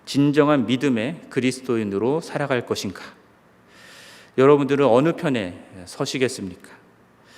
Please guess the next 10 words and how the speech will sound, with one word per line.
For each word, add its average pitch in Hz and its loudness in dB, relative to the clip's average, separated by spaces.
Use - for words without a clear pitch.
우리 170 6
모두 160 6
예수가 151 4
하나님이심을 175 0
믿는 120 2
믿음을 156 2
지키는 120 -6
진정한 135 -2
그리스도인이 143 0
되기를 120 -4